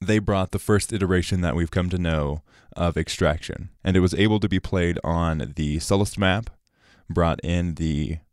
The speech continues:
D L C, as well as Jabba's Palace, which was also brought in the D L C. That game mode pits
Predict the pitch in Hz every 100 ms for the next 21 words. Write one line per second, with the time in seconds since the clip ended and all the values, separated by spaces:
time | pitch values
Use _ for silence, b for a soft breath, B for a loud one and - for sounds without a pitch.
0 | _ - 85 69 80 - 71 78 B B
1 | B - 95 101 101 80 92 82 92 87
2 | 82 - 67 69 - - - _ - 85
3 | 82 78 78 80 73 67 73 73 - 76
4 | 57 - - _ _ 87 95 117 117 107
5 | 101 98 95 95 - 92 80 - -